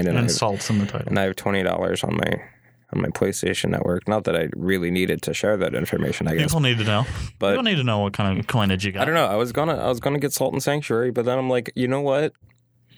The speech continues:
Speaker 1: Dark Souls three is coming out.
Speaker 2: Yeah.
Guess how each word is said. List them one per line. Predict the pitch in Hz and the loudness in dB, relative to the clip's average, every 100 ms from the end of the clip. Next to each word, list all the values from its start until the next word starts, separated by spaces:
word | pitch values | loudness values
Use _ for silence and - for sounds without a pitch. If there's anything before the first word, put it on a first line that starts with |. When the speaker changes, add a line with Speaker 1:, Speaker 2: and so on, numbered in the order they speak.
| - - - _ _ _ - - | -20 -20 -20 _ _ _ -10 -4
Speaker 1:
Dark | 117 143 | 0 0
Souls | 147 160 156 - | 0 0 0 0
three | 117 113 | 0 2
is | 101 | 0
coming | - 101 87 | 0 0 2
out. | 85 82 87 - _ | 2 2 0 -4 _
Speaker 2:
Yeah. | 110 120 | 2 2